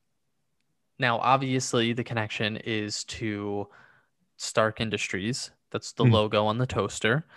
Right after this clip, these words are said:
Speaker 2: Right.
Speaker 1: Um, I thought what, what was really interesting, a couple things.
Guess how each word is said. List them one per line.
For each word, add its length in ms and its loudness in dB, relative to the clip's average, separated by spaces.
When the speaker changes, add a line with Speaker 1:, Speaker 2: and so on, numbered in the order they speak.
Speaker 2:
Right. 140 8
Speaker 1:
Um, 520 2
I 100 2
thought 240 6
what, 760 -2
what 200 6
was 240 0
really 280 2
interesting, 720 -2
a 140 0
couple 280 2
things. 460 -4